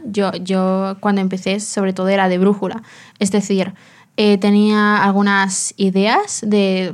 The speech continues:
dónde quería llegar, a-, eh, me po-, me ponía a escribir escenas futuras y demás, pero era todo como inspiración, era si surge un punto de giro, maravilloso. Eh, si, si no, pues, pues en algún momento tiene que surgir, pero no lo planeaba.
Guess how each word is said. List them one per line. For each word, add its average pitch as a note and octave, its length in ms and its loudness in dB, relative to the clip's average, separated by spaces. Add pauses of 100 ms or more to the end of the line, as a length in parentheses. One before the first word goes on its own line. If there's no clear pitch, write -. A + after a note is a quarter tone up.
(160)
dónde G#3 300 2
quería G3+ 300 2
llegar, G#3+ 500 2 (300)
a-, G#3 280 -2
eh, G3 340 2
me G3 200 0
po-, F#3 240 -6
me F#3+ 160 -4
ponía G3+ 500 0
a G#3 60 -4
escribir G3 460 0
escenas F#3+ 420 -4
futuras G3+ 420 -2
y G#3 60 0
demás, G#3+ 300 0
pero G#3+ 180 2
era A3+ 180 0 (360)
todo G#3+ 240 2
como B3+ 100 0
inspiración, F#3+ 560 0
era F#3 220 2
si G3 480 0
surge B3+ 340 0
un A3 140 4
punto A3 240 0
de G3 120 2
giro, B3 320 0
maravilloso. F#3+ 960 0 (560)
Eh, F#3+ 640 2
si, F#3+ 540 -2
si F#3+ 180 0
no, B3 180 2
pues, F3+ 360 0 (180)
pues E3+ 320 -6 (100)
en F#3 140 -2
algún F3+ 220 2
momento C4+ 320 4
tiene G#3 200 -2
que E3+ 80 -2
surgir, G3 400 -8 (240)
pero G3 240 2
no G3+ 140 4
lo G#3 100 2
planeaba. F3+ 600 0